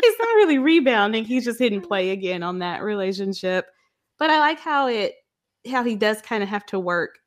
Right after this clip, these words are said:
at it a little bit. Brian's like, "All right, if we're gonna <laughs> do this, you gotta show me you really mean it this time." And, and Brian's a little hesitant for his own reasons, which that's a different episode. But, um, I like that Justin does decide, like,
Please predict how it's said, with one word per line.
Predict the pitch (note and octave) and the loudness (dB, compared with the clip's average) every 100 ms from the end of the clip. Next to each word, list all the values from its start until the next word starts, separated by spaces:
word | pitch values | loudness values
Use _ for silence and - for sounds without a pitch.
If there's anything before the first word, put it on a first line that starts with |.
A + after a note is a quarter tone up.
| _ | _
at | - F#3 F3+ | -6 -6 -4
it | |
a | F#3 | -4
little | F#3 F3+ | -2 -2
bit. | F3+ F3 F#3 | -4 -6 -4
Brian's | F#3 F3+ F3 F3+ | -6 -6 -6 -4
like, | E3+ - | -6 -2
"All | A#3+ | 0
right, | C4 A3 | 2 0
if | - G3 - | -2 -4 -4
we're | B3 | -2
gonna | B3+ A#3 A3 - | 0 -2 -4 0
<laughs> | |
do | C4+ D4+ | 2 6
this, | C4+ B3 | 4 2
you | C#4 | 0
gotta | C4+ A#3+ | 2 2
show | B3 A#3+ | 2 0
me | A#3 | 0
you | A#3 | 0
really | A#3 G#3+ A3 | 0 0 0
mean | A3+ C#4 | 0 0
it | A3 - | -2 -2
this | A3+ - | -4 -2
time." | G#3+ G3+ G3+ F#3+ | -2 -2 -2 -4
And, | G3+ _ _ D#4 | -6 _ _ -2
and | D#4 | 0
Brian's | F4 E4+ | 2 2
a | C#4+ | 2
little | B3+ | 0
hesitant | A3 G#3+ G#3+ G#3+ | 0 -4 -2 -4
for | G#3+ | -4
his | G#3 F#3+ | -4 -2
own | F#3 | -4
reasons, | F3+ F#3+ F3 F3 E3+ _ | -4 -6 -4 -8 -8 _
which | F3+ E3+ - - _ - | -6 -4 -6 -10 _ -12
that's | F3 - | -12 -10
a | F3+ | -8
different | F3+ - F#3+ | -8 -6 -6
episode. | G#3+ - - F3 F3 F3 | -6 -8 -4 -2 -2 -2
But, | F3+ D#3+ _ _ _ _ _ _ _ A3 | -4 -4 _ _ _ _ _ _ _ 0
um, | G#3 F#3 E3+ - | 0 0 -4 -2
I | G#3 | 0
like | F#3+ F3 - | 2 0 -4
that | E3+ | -6
Justin | F3 E3 - F3+ | -4 -8 -2 -2
does | E3+ E3 E3 E3 | 0 0 0 -2
decide, | F3 - D#3 D3+ | -8 -2 -2 -2
like, | D3 | -6